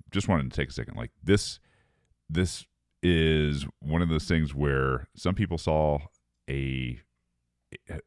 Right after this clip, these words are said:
a really huge opportunity, right? We had gone through a, a huge, huge crash in two thousand seven, two thousand eight, um, two thousand nine even, and then started recovering again.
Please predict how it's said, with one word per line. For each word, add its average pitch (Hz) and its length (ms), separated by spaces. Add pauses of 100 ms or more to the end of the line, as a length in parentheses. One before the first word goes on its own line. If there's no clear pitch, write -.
(260)
a 71 100
really 87 600
huge - 880 (200)
opportunity, 73 760 (600)
right? 82 180
We 85 120
had 76 140
gone 110 240
through 113 460
a, 73 100 (340)
a - 140
huge, - 960
huge 123 400
crash - 500
in 76 120
two 95 120
thousand 85 240
seven, 78 300
two 78 100
thousand 73 340
eight, 71 260 (420)
um, 65 560 (240)
two 113 100
thousand 82 240
nine 64 240
even, 60 380
and 67 180
then 71 140
started 71 300
recovering 65 540
again. 62 380